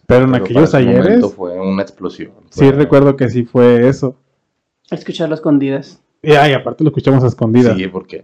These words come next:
Speaker 1: Porque
Speaker 2: no
Speaker 1: era
Speaker 2: problemas,
Speaker 1: Sí.
Speaker 2: era
Speaker 1: <laughs>
Speaker 2: Yo me acuerdo que cuando escuchaba la de Todas mueren por mí de Cartas de Santa,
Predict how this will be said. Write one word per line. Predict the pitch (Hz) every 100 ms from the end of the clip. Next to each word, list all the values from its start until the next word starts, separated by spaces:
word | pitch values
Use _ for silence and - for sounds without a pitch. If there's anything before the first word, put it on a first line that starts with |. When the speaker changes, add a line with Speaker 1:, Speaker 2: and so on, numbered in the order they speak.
| _
Speaker 1:
Porque | 127 117 127
Speaker 2:
no | 131
Speaker 1:
era | 135 123 104
Speaker 2:
problemas, | - 92 - - -
Speaker 1:
Sí. | 92 127 139 -
Speaker 2:
era |
Speaker 1:
<laughs> | - - 180 - 185 - _ _ _ _
Speaker 2:
Yo |
me | 87
acuerdo | 92 98 98
que | 107
cuando | 107 101
escuchaba | 92 _ _ 90 87 98
la | 107
de | 98 90 85 82 80 _ _ _ _ _ _ _ _
Todas | 110 113
mueren | 123 123 131
por | 127 98
mí | 110
de | 123
Cartas | 117 110 123
de | 120
Santa, | 107 113 151 208